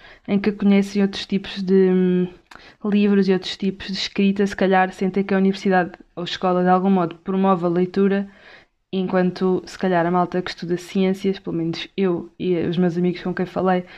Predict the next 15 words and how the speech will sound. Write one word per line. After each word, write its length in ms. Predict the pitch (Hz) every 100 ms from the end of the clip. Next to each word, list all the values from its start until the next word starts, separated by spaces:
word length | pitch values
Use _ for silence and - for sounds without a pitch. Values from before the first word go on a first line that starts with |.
| -
sentimos 600 | - - 196 196 196 196
que 320 | - 202 196 196
depois 300 | - 208 202
de 40 |
um 60 | 208
dia 100 | 208
inteiro 320 | 202 190 185
a 20 |
ler 200 | 185 185
artigos 300 | 180 190 180
científicos, 680 | 190 175 180 180 185 180 -
não, 440 | 180 180 170 170 170 -
ninguém 320 | 175 180 175 170
quer 460 | - 170 165 165 _ _ _ _ _ _ -
ler, 320 | 185 170 -